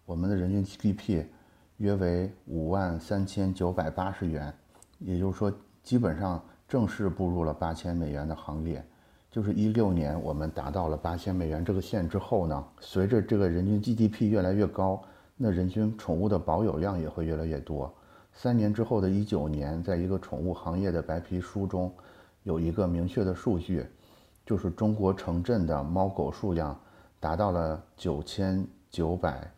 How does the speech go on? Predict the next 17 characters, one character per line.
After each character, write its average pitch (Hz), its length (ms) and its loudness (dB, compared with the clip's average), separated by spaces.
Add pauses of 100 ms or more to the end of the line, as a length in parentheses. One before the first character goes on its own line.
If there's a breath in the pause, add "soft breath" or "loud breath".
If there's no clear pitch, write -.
一 92 160 0
十 92 200 -4
五 85 220 0
万 82 240 -2
只， 73 220 -8
将 90 220 -4
近 92 80 0 (100)
一 87 240 -2
亿 87 100 2
只。 71 260 -8 (720 soft breath)
好， - 200 -4
经 107 180 0
济 107 80 4
数 104 180 0
据 104 120 2
说 101 220 2
完， 85 280 2